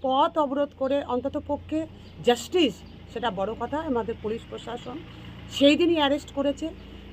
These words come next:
এবং কোন বিজেপি আন্দোলন করছে? যে আজকে, আহ, ধর্ষক এই ঘটনার, সে নিজেই বিজেপির কর্মী। তো আগে বিজেপির নিজের ঘর সামলাক, আমি তো বলবো বিজেপির নিজের ঘর সামলাক। এটা রাজনৈতিক আমি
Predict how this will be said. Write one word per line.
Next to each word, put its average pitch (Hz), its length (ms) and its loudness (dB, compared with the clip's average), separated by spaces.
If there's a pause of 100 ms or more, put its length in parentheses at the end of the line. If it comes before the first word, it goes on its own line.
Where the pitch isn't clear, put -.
এবং 254 320 -2
কোন 339 200 6
বিজেপি 302 380 0
আন্দোলন 262 440 2
করছে? 208 300 -6
যে 277 380 2 (540)
আজকে, 277 440 2
আহ, 196 240 -4
ধর্ষক 196 600 0 (200)
এই 214 140 2
ঘটনার, 190 520 -2 (320)
সে 311 180 -2
নিজেই 233 320 2
বিজেপির 214 400 -2
কর্মী। 160 400 -2 (1300)
তো 170 60 -4
আগে 277 380 2
বিজেপির 277 520 2
নিজের 294 300 6
ঘর 302 200 6
সামলাক, 330 460 2 (1300)
আমি 220 80 -6
তো 269 80 -2
বলবো 277 240 2
বিজেপির 294 460 2
নিজের 269 280 4
ঘর 277 200 2
সামলাক। 254 500 2
এটা 294 220 0
রাজনৈতিক 302 540 2
আমি 320 220 0